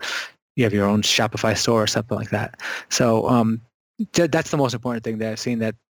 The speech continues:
really kind of, um, smart sellers have started to do, um, and what we want them to do. 'Cause, you know, we built this, we built, we built a whole platform that allows you to use this. It, it'd be a shame if it's not fully being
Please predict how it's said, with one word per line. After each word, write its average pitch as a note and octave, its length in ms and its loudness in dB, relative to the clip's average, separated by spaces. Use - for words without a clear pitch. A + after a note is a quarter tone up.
really D3 680 6
kind C3 280 0
of, B2 240 -2
um, A#2+ 560 0
smart C#3+ 440 2
sellers B2 300 2
have A2+ 140 0
started A#2 300 0
to - 60 -12
do, A2+ 240 0
um, A2 640 -2
and A2+ 460 2
what B2+ 160 4
we B2+ 140 6
want A#2+ 220 2
them G#2+ 120 -2
to G#2+ 80 0
do. A2+ 180 2
'Cause, A2 140 0
you C3 320 2
know, D3 60 4
we C#3 100 6
built D#3 200 4
this, C3+ 200 -2
we C#3+ 80 -2
built, D3 260 0
we C3+ 120 -4
built C#3+ 180 0
a A2+ 100 0
whole C#3+ 220 0
platform B2+ 380 -4
that G#2+ 80 -4
allows A2 220 -2
you A2+ 40 -4
to A2+ 40 0
use A#2 120 0
this. G#2+ 180 -6
It, C3 200 -4
it'd C#3 140 2
be C3 140 4
a B2 40 4
shame B2+ 280 0
if G#2+ 100 -4
it's - 140 -12
not A2+ 180 0
fully A2+ 340 0
being G#2+ 380 2